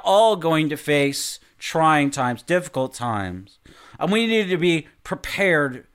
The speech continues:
for those times. So let's consider next, God's people may have hope in God's salvation. <clears throat> And in the final, excuse me, in the final statement of the opening lament, the psalmist complains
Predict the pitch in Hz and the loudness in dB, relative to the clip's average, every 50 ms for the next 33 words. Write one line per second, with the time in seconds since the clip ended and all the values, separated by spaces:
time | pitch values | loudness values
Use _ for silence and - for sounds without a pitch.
0 | _ _ _ _ - 151 151 139 139 131 123 117 - - - 127 113 104 101 95 | _ _ _ _ -6 -4 -2 0 0 -2 -2 -6 -10 -10 -8 -6 -6 -6 -6 -8
1 | 87 82 73 _ _ - _ _ _ _ _ _ _ _ _ _ _ _ _ _ | -10 -12 -14 _ _ -20 _ _ _ _ _ _ _ _ _ _ _ _ _ _
2 | _ _ - - 160 180 190 185 - - 190 165 - - 175 170 156 147 151 151 | _ _ -8 -2 2 2 2 2 0 -4 -4 -4 -4 -2 -2 -2 0 2 2 2
3 | 147 143 143 - - 123 160 160 160 160 156 139 - - - 170 160 - 139 135 | 2 0 0 -4 -6 -2 2 2 4 2 2 0 -6 -8 -8 -8 -4 -2 -2 0
4 | 135 143 139 139 135 131 110 - 180 190 170 147 127 - - - - 143 143 139 | 0 2 2 2 0 -2 -4 -2 0 0 0 0 -2 -6 -10 -8 -4 -2 0 0
5 | 139 131 127 113 - 123 120 120 117 - - - 117 110 107 110 104 101 - - | 0 -2 -2 -4 -4 -4 -2 -2 -4 -6 -8 -8 -8 -8 -8 -8 -10 -10 -10 -12
6 | - 90 87 82 85 _ _ - _ _ _ _ _ _ _ _ _ - - - | -12 -12 -14 -16 -18 _ _ -20 _ _ _ _ _ _ _ _ _ -14 -12 -12
7 | - - - - - - - - - _ - _ _ _ _ _ - - - - | -12 -14 -16 -20 -20 -20 -20 -20 -20 _ -20 _ _ _ _ _ -20 -20 -10 -4
8 | 151 175 185 180 180 180 170 175 - 196 190 196 196 196 196 196 180 147 - - | -2 0 0 0 0 0 0 0 0 0 2 2 2 2 0 0 -2 -6 -12 -20
9 | _ _ - - - - - 175 175 143 135 135 127 131 - - 139 156 143 - | _ _ -20 -16 -14 -10 -4 -4 -2 -2 0 -2 -2 -4 -4 -4 -4 -4 -2 0
10 | 185 185 185 190 185 180 180 170 - - - 175 180 185 185 180 175 180 185 185 | 0 2 2 2 2 2 0 0 -4 -4 0 0 0 0 0 2 2 2 2 0
11 | - 143 143 143 139 135 151 - - 160 180 180 - 180 175 170 165 160 156 143 | -2 0 0 0 0 0 -2 -4 0 0 0 0 -2 -2 -2 -2 0 0 0 0
12 | 147 156 160 165 151 - 147 139 - - 165 175 180 180 175 160 - - 160 139 | 2 2 0 0 0 -2 -6 -6 -2 0 2 2 4 2 2 0 -2 -4 -4 -4
13 | - - 147 143 143 143 147 147 143 | -2 0 2 2 2 2 0 0 -4